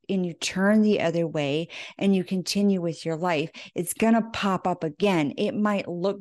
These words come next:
different, might be dressed different, it might pay different, it might show up differently, however that is, but you're gonna be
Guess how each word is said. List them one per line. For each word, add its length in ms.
different, 440
might 200
be 140
dressed 500
different, 480
it 140
might 300
pay 300
different, 500
it 120
might 300
show 300
up 180
differently, 640
however 720
that 160
is, 300
but 140
you're 120
gonna 220
be 380